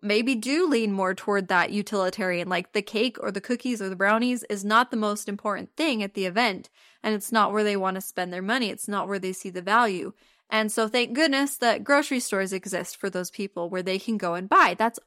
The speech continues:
awesome. And for you, you know that they're not your people, and you turn and you shift and you face a different market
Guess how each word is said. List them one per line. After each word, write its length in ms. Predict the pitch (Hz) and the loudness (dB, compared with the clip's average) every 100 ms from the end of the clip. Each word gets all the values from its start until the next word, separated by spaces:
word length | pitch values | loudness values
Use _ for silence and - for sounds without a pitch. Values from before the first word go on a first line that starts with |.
| _ | _
awesome. 560 | 208 226 - - - - _ _ _ _ | 0 0 -2 -8 -10 -16 _ _ _ _
And 180 | - 214 | -2 2
for 140 | 220 | 2
you, 500 | 214 214 359 294 233 | 2 4 4 6 4
you 300 | 220 214 285 | 2 2 2
know 220 | 311 294 294 | 4 4 4
that 160 | 277 | 2
they're 160 | 262 254 | 0 0
not 220 | 185 - | -2 -2
your 120 | 208 | -4
people, 400 | - 302 311 214 | 0 0 2 -2
and 200 | - 196 | 0 0
you 160 | 254 330 | 0 0
turn 320 | - 285 294 | 0 0 2
and 140 | 254 | 2
you 120 | 233 233 | 0 -2
shift 460 | - 220 202 - - | -4 -4 -6 -8 -6
and 140 | 214 | -2
you 120 | 226 | -2
face 600 | 220 - 208 208 226 - - _ - | -2 2 4 4 0 -8 -12 _ -4
a 80 | 208 | 0
different 400 | 202 - 202 196 | 2 2 -2 2
market 640 | 226 381 415 - - | 4 4 4 -2 -2